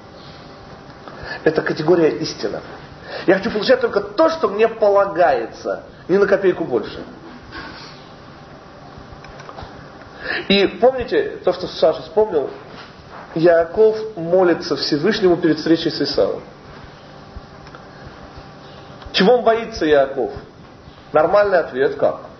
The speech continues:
Исав, у него заслуги, дают все комментаторы ответ. Раши, что вот двадцать один год я, Яаков, не выполнял мицву,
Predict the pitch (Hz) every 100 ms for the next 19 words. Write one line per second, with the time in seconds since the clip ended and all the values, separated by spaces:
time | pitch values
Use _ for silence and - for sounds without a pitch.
0 | - - - 104 - 185 190 170 127 123
1 | 127 123 - 175 190 139 131 127 - 131
2 | 127 117 127 117 110 107 - - - -
3 | 120 101 - - - - - - - -
4 | - 139 135 - - - 127 127 127 131
5 | 180 175 151 147 156 156 151 196 185 -
6 | - - - - - - - - - 147
7 | 196 185 165 - - 139 143 143 - 180
8 | 156 139 135 135 151 170 170 160 160 -
9 | 156 180 180 -